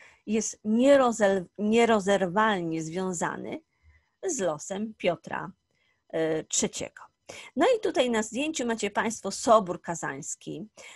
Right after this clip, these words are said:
największy sobór w Sankt Petersburgu, najważniejszy, w którym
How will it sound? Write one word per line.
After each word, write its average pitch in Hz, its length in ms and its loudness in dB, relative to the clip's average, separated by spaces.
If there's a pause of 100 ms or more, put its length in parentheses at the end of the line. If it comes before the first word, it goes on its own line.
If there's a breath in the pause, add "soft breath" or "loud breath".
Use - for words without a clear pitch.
(120)
największy 214 640 0
sobór 202 520 2
w - 40 -12
Sankt 214 320 0
Petersburgu, 165 760 -2
najważniejszy, 196 1000 0 (1200)
w - 80 -16
którym 220 400 6